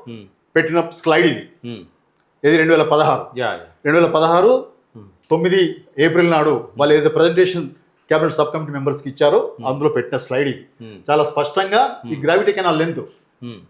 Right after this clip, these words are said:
Speaker 2: తుమ్మిడిటి నుంచి ఎల్లంపల్లి దాకా
Speaker 1: అవును.
Speaker 2: నూట పదహారు కిలోమీటర్.
Speaker 1: Hmm.
Speaker 2: నూట పదహారు కిలోమీటర్లలో గ్రావిటీ కెనాల్ అంటే దీని సెగ్మెంట్స్‌గా వివరించింది.
Speaker 1: Hmm.
Speaker 2: గ్రావిటీ కెనాల్ డెబ్బై నాలుగు కిలోమీటర్లు.
Speaker 1: Hmm.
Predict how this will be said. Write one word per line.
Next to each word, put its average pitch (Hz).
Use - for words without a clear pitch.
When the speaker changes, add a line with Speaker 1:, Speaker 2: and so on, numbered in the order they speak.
Speaker 2:
తుమ్మిడిటి 175
నుంచి 180
ఎల్లంపల్లి 160
దాకా 123
Speaker 1:
అవును. 113
Speaker 2:
నూట 170
పదహారు 156
కిలోమీటర్. 151
Speaker 1:
Hmm. 104
Speaker 2:
నూట 220
పదహారు 220
కిలోమీటర్లలో 180
గ్రావిటీ 175
కెనాల్ 160
అంటే 175
దీని 175
సెగ్మెంట్స్‌గా 190
వివరించింది. 156
Speaker 1:
Hmm. 104
Speaker 2:
గ్రావిటీ 196
కెనాల్ 208
డెబ్బై 151
నాలుగు 170
కిలోమీటర్లు. 131
Speaker 1:
Hmm. 104